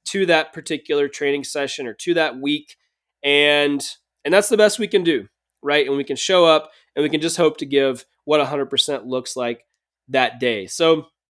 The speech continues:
I think that that practice of contextualizing the effort and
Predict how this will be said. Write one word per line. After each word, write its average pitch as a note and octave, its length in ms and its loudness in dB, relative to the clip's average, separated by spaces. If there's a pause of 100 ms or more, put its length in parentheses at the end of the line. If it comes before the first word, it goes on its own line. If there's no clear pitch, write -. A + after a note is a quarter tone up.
(600)
I D#3+ 120 -4
think E3+ 260 0
that D#3 380 2 (100)
that C#3 260 -2 (140)
practice E3 640 0
of C3+ 380 -4 (400)
contextualizing D3 1040 -2
the C3 140 0
effort C3 400 -4 (440)
and C#3 640 0